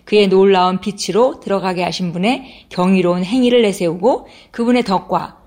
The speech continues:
완벽함을 내보이게 하려 하심이라." 예,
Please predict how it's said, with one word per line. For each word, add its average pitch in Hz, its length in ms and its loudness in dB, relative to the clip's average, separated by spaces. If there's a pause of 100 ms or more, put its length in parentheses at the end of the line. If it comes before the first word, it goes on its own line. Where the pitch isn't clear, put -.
(100)
완벽함을 185 1080 -2
내보이게 185 960 -4
하려 190 300 -4
하심이라." 175 840 -6 (500)
예, 175 240 -10